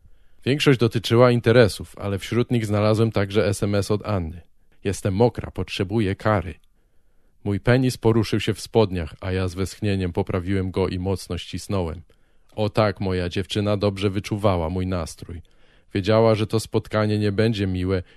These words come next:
i nie przyniesie mi spokoju. Wiedziała też, co mnie relaksuje. „Bądź gotowa na dwudziestą”, odpisałem krótko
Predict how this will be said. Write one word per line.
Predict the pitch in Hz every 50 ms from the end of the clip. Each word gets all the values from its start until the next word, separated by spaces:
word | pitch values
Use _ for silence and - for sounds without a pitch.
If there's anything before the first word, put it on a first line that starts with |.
| -
i | - 92
nie | 95 92 90
przyniesie | - - - 101 98 98 98 92 - 101 98
mi | 98 92
spokoju. | 87 - - - 92 - - 82 82 85 - - _ _ _ _ _ _ _ _ - - _ _ _ -
Wiedziała | - 104 104 123 127 127 120
też, | - 123 117 -
co | - - 117
mnie | 113 113 110 107 104
relaksuje. | 101 104 98 101 101 - - - 123 110 92 80 78 - _ _ _ _ _ _ _ - -
„Bądź | - 110 113 117 104
gotowa | 95 - 110 - 113 110 98 110 104
na | 104 101
dwudziestą”, | 98 98 95 107 98 - 123 110 - - - 87 -
odpisałem | - - 92 - - - 90 - 107 98 98 92 90 87
krótko | - - 107 107 - - - 101 101